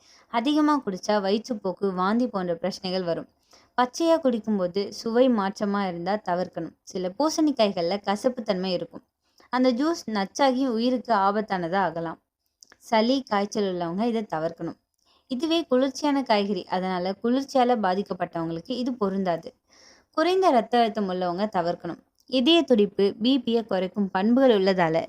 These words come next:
லோ பி பி உள்ளவங்களுக்கு தலை சுற்றல் ஏற்படும். கர்ப்பிணி பெண்கள் மருத்துவர் ஆலோசனையிடம் மட்டும்தான் இதை குடிக்க வேண்டும். இந்த பூசணிக்காய் ஜூஸை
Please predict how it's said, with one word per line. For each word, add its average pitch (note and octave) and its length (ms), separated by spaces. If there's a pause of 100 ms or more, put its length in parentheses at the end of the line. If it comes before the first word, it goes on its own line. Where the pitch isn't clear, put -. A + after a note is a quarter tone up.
(160)
லோ A#3 160
பி C#4+ 120
பி B3 160
உள்ளவங்களுக்கு G3 560 (140)
தலை G#3 260
சுற்றல் G3+ 400
ஏற்படும். E3 320 (680)
கர்ப்பிணி D4 400
பெண்கள் G#3+ 320
மருத்துவர் G#3+ 500
ஆலோசனையிடம் F3+ 600
மட்டும்தான் A3 400
இதை G3+ 100
குடிக்க E3+ 340
வேண்டும். D#3+ 300 (680)
இந்த C#4+ 120
பூசணிக்காய் E4+ 680
ஜூஸை G3+ 320